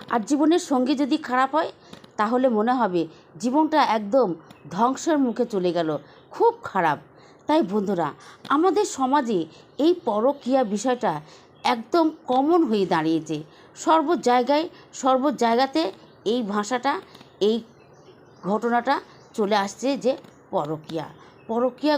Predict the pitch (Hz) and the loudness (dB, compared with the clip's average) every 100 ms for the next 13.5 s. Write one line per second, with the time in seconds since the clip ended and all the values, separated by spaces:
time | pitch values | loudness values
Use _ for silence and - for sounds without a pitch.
0 | - 208 208 220 285 - - - 175 180 | -2 -6 -4 -6 -8 -10 -20 -10 -6 0
1 | 233 269 202 151 147 151 147 147 - - | 0 0 -2 -4 -8 -12 -16 -18 -20 -20
2 | - 254 254 349 339 254 269 - - - | -8 -6 -2 0 2 2 -2 -6 -12 -2
3 | 285 190 208 320 247 277 - 214 220 220 | 0 0 0 0 0 -2 0 -2 -2 -2
4 | 247 - 196 208 233 - - 247 311 330 | -4 -4 -4 -4 -4 -8 -6 2 2 4
5 | 339 254 254 302 208 180 175 180 160 165 | 0 0 0 0 -2 -4 -2 -2 -2 -6
6 | 156 156 - - - 381 311 220 208 185 | -10 -12 -18 -8 -2 0 0 0 0 0
7 | 180 170 170 170 160 175 - - 285 285 | 0 -2 -2 -2 -4 -8 -16 0 2 4
8 | 339 359 381 339 320 330 247 202 185 175 | 4 2 2 2 2 0 0 0 -2 -2
9 | 156 156 - 240 285 381 381 - - - | -2 -4 -10 -8 -2 -2 -2 -12 -10 -4
10 | 214 - 233 208 247 - - - - 190 | -4 0 0 0 -2 -4 -18 -10 -2 -2
11 | 180 220 185 165 156 165 - - - - | -2 -2 -2 -2 -6 -8 -14 -20 -20 -20
12 | - 254 370 370 370 240 302 294 320 320 | -2 2 4 4 0 0 -2 0 -2 -2
13 | 339 285 208 226 | -4 -2 -2 0